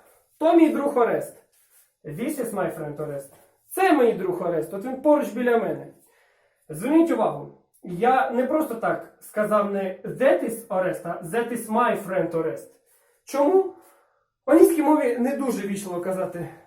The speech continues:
«це Орест», «це Богдан», «це Назар», «це Захар», «це Остап» і так далі. Ні. Краще вжити додатковий іменник. Наприклад, друг. Якщо це ваша матір, то мазе,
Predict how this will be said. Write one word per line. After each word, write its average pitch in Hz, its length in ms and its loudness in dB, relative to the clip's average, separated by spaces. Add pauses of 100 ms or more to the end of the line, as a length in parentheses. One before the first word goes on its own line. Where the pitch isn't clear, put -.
(160)
«це 214 260 6
Орест», 277 480 2 (180)
«це 220 180 2
Богдан», 233 640 2
«це 208 160 -2
Назар», 220 560 2
«це 190 140 -10
Захар», 226 640 0
«це - 120 -8
Остап» 208 680 0
і 196 60 -12
так 185 260 0
далі. 147 260 -4
Ні. 208 320 -6 (600)
Краще 262 400 0
вжити 240 280 -4
додатковий 185 520 -6
іменник. 143 420 -8
Наприклад, 233 440 0
друг. 151 200 -10 (280)
Якщо 269 240 0
це 269 120 -4
ваша 269 280 0
матір, 285 400 -2
то 160 120 -6
мазе, 147 400 -8